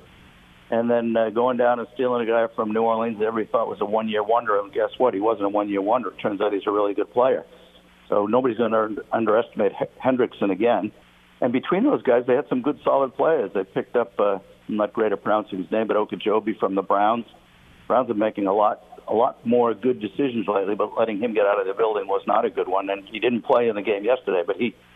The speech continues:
has really had a very positive impact recently. One of the reasons that line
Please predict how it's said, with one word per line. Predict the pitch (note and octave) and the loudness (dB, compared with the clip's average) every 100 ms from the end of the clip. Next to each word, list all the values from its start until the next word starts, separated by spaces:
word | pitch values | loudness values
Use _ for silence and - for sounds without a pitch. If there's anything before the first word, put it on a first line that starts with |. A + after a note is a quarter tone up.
| - - | -20 -6
has | G2 | -2
really | A2 B2 G#2 | 2 2 2
had | G2+ | 0
a | |
very | G2 G#2 | 0 -2
positive | - - G#2+ F#2 | 0 0 0 0
impact | G2 G#2 A2 G2 | -2 -2 -4 -4
recently. | G#2 A#2+ - F#2+ | -4 -4 -4 -4
One | F2+ G2 | 0 0
of | |
the | F#2+ | 0
reasons | F#2+ G2 F#2 | 0 -2 0
that | G2 - | -2 0
line | G#2 A#2+ G2+ | 0 0 0